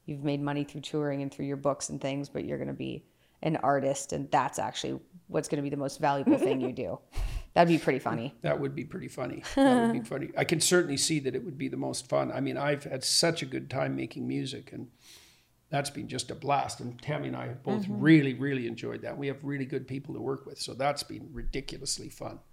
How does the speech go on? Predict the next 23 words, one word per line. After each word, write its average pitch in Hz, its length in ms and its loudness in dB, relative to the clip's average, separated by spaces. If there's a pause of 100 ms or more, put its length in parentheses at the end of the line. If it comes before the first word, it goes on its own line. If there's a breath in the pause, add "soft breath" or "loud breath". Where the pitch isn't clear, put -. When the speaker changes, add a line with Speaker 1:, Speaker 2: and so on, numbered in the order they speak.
(320 soft breath)
Speaker 2:
So 135 200 -2
I 131 80 0
could 131 120 -6
imagine 127 380 -4
doing 123 220 -6
that 123 240 -8
for, - 160 -14
like, - 240 -12
ten 127 240 -6
years. 120 400 -8 (180)
Speaker 1:
In 180 80 -2
music 160 260 2
videos? 175 440 0 (320)
Speaker 2:
Yeah. 240 240 4 (340)
Speaker 1:
Nice. 143 500 2
Speaker 2:
Yeah. 208 120 4
And, 240 240 6
well, 185 240 8
and 202 100 4
I 190 60 4
wrote 196 220 6
a - 20 0
screenplay 156 720 -2